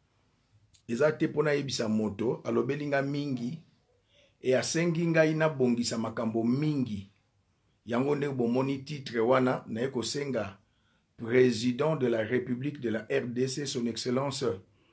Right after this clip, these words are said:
euh, Félix Tshilombo Tshisekedi, nasengi président Félix, pardon, na ba propos nyonso na bimisaki ya mabe mpo na ntina na yo.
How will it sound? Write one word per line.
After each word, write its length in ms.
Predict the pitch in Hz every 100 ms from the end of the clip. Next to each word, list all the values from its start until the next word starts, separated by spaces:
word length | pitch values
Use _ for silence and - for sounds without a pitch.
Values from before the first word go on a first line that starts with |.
| _ _ _ _ _ _ -
euh, 480 | 110 107 107 110 101
Félix 500 | 98 - 117 139 131
Tshilombo 580 | 123 143 139 135 123 107
Tshisekedi, 640 | 107 123 151 135 139 143 127
nasengi 460 | 98 - 143 139
président 560 | 127 123 113 123 135 - _ _ _ _
Félix, 560 | _ - 113 135 135 113 - _ _ _ _
pardon, 480 | 117 117 117 147 247 - _ _ _ _ _
na 120 | 117 117
ba 140 | 120
propos 640 | - 135 135 131 127 175
nyonso 440 | 175 180 196 196 131
na 120 | 120
bimisaki 520 | 120 120 143 147 135
ya 80 | 131
mabe 320 | 117 107 139
mpo 200 | - 131
na 120 | 123
ntina 260 | 107 123 110
na 120 | 101
yo. 280 | 98 143 -